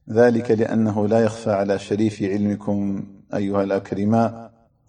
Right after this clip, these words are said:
أن ثمة من فرح بالبيان الأول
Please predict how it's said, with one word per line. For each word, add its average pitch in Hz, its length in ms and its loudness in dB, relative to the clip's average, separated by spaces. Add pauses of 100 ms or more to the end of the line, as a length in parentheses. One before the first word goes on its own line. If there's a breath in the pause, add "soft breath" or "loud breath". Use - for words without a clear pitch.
(640)
أن 117 180 4
ثمة 123 800 4 (800)
من 113 200 2
فرح 117 440 4
بالبيان 104 580 -2
الأول 117 540 0